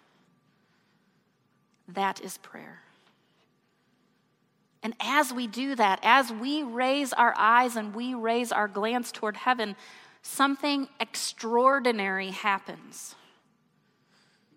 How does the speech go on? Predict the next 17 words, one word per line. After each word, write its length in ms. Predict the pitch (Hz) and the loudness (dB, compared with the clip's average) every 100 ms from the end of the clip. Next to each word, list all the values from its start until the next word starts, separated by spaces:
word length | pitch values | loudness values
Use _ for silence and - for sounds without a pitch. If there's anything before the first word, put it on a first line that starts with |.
| _ _ _ - - _ _ _ _ _ _ _ _ _ _ - - - | _ _ _ -20 -20 _ _ _ _ _ _ _ _ _ _ -20 -20 -20
Psalm 380 | - 269 262 254 | -2 4 4 6
one 180 | 254 262 | 4 2
sixteen 600 | - 240 - - 262 247 | 0 -4 -4 -4 -2 -2
tells 380 | - 226 226 196 | 2 2 2 -2
us, 440 | 160 165 - - - _ _ _ _ _ _ _ _ _ _ _ _ _ | -6 -8 -12 -16 -20 _ _ _ _ _ _ _ _ _ _ _ _ _
verse 360 | 202 226 240 - | -2 0 0 -2
one, 360 | 196 175 170 180 _ _ _ _ _ _ | -6 -6 -8 -16 _ _ _ _ _ _
the 60 | |
psalmist 480 | 196 - 233 254 240 | -6 2 4 4 -2
says, 300 | - 180 180 - | -4 -4 -4 0
"I 140 | 190 | 2
love 500 | 196 208 240 277 254 | 4 6 8 6 0
the 100 | 233 | -6
Lord, 500 | 202 170 127 131 - - _ _ _ _ _ _ _ _ | -6 -10 -14 -18 -20 -20 _ _ _ _ _ _ _ _
for 280 | _ - 226 | _ -4 -2
he 260 | 196 240 233 | -2 -4 -4
heard 720 | - - 262 262 285 302 285 | -6 -4 2 6 6 4 0